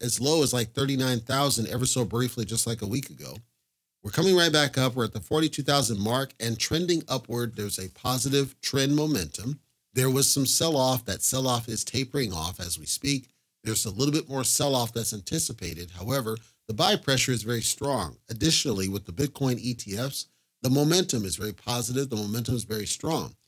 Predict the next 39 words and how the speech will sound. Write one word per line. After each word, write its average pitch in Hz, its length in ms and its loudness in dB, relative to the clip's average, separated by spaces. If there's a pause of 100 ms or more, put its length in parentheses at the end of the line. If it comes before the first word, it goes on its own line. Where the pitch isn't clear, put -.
(380)
And 135 160 0
I 139 80 2
did 135 380 0
tell 160 160 0
the 139 80 -2
story. 135 560 2
And 117 160 -2
by 156 180 4
the 131 80 0
way, 117 240 -2
shout 147 240 0
out 143 140 0
to - 80 -10
Frantic 123 520 -2
in 120 80 -2
our 104 140 -4
community, 110 480 -4
Triad 123 320 -2
community, 117 440 -2
'cause - 180 -8
I 104 80 -2
know 107 160 -2
he's 104 140 -2
been 101 260 -6 (360)
off 131 220 2
for - 140 -2
a 107 100 -2
while. 110 440 0
He 95 200 -12
may 110 180 -2
or 117 120 -2
may 107 120 -4
not 107 180 -4
have 90 200 -10
heard 113 220 -2
me 156 160 4
say, 76 380 -2 (340)
you 107 60 -8
know, 107 120 -8